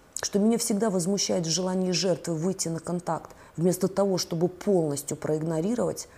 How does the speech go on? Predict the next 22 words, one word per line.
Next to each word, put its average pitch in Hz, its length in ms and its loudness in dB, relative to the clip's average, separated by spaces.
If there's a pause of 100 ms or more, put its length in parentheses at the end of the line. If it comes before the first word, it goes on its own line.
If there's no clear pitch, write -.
(400)
это 202 220 0
отсутствие 160 920 -2
понимания 165 840 0
элементарных 147 720 -6
вещей, 151 440 -2 (920)
которые 254 400 8
идеально 226 420 4
сформулированы 185 880 2
в 147 80 -10
простом 240 420 0
вопросе. 180 520 -4 (600)
Почему, 370 380 4
если 294 240 2
он 247 80 4
так 262 180 -2
страдал, 185 540 0 (100)
он 190 160 4
не 196 60 2
поздравил 196 500 0
с 156 60 -4
днем 202 180 0
рождения 151 640 -2